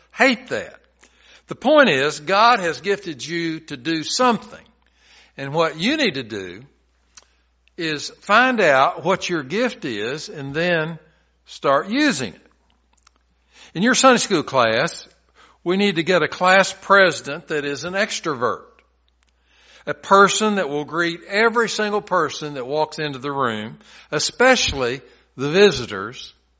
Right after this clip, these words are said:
every week. You need to get an in-reach leader. That's somebody who really cares about people. We have care groups in our church where you reach out to folks. If they're not there, you find out why. You call them. Say, "Are you sick?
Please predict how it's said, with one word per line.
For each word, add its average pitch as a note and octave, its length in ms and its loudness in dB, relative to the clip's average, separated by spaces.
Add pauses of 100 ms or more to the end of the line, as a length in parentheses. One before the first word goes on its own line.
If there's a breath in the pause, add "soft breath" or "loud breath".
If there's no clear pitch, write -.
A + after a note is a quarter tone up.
(200)
every F#3+ 300 0
week. D4+ 500 -2 (1120 loud breath)
You F3+ 120 -2
need A3 180 0
to G#3 80 -4
get G3+ 200 2
an F#3 140 -2
in-reach A#3+ 680 0
leader. D3 400 -4 (240)
That's D3 180 -6
somebody D3+ 480 2
who D#3 160 -2
really F3 260 -2
cares F3+ 440 0
about C#3 360 -4
people. C3+ 540 -14 (580 soft breath)
We E3 160 -4
have D#3 260 -2
care E3+ 260 0
groups D3 440 -4
in C#3+ 80 -8
our B2 140 -4
church D3+ 540 -6
where B2+ 140 -8
you D#3 400 -8 (280 soft breath)
reach D#3+ 340 -6
out D#3 360 -2
to B2+ 100 -12
folks. D3 400 -4
If B2 140 -12
they're D3 120 -4
not B2+ 280 -4
there, C3 260 -6
you D#3+ 140 -12
find C3+ 340 -6
out D#3+ 200 -6
why. A#3+ 300 -8 (460)
You B2 100 -16
call D#3 340 -4
them. - 160 -16
Say, - 160 -12
"Are A2+ 80 -8
you C3 160 -10
sick? A#3 340 0